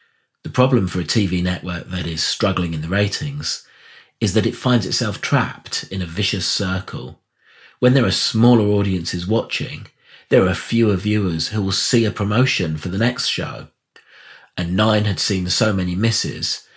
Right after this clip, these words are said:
there was no guarantee that The Voice would rate well if viewers did not know about it. In turn, that makes it harder to persuade sponsors to back a new show.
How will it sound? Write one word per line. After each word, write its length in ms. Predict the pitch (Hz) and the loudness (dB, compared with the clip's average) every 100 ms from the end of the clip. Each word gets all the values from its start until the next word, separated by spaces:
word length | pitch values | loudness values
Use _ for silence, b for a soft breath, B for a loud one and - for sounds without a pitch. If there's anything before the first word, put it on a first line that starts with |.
| B B | B B
there 140 | 92 90 | -2 0
was 160 | 82 | 0
no 240 | 101 98 95 | 0 2 2
guarantee 560 | 95 85 82 117 101 | 2 0 -2 0 0
that 180 | 78 71 | -2 -4
The 60 | 82 | -4
Voice 420 | 90 95 80 - | 0 0 0 -4
would 140 | 80 | 0
rate 260 | 95 85 80 | 0 0 2
well 420 | 101 92 76 - B B | 2 2 -2 -10 B B
if 120 | - | -8
viewers 340 | 101 95 87 | 0 2 2
did 180 | 90 80 | 0 -2
not 200 | 87 76 | -2 -2
know 220 | 92 90 | 0 0
about 440 | 82 76 - - - | -2 -6 -8 -8 -8
it. 200 | - - _ _ - B B B - | -8 -14 _ _ -20 B B B -4
In 160 | 104 | -2
turn, 560 | 95 131 151 95 - - b b | 0 4 4 2 -4 -16 b b
that 180 | - 95 | -6 -4
makes 240 | 104 90 - | -4 -4 -6
it 80 | - | -4
harder 240 | 117 110 78 | -2 0 -4
to 160 | - | -8
persuade 400 | - - 104 82 | -8 -4 -4 -4
sponsors 560 | 76 - 147 160 - 73 | -6 0 0 2 -4 -4
to 80 | - | -6
back 240 | - - | -8 -8
a 60 | 147 | -8
new 200 | 69 65 | -8 -8
show. 440 | - - - 80 | -8 -8 -10 -16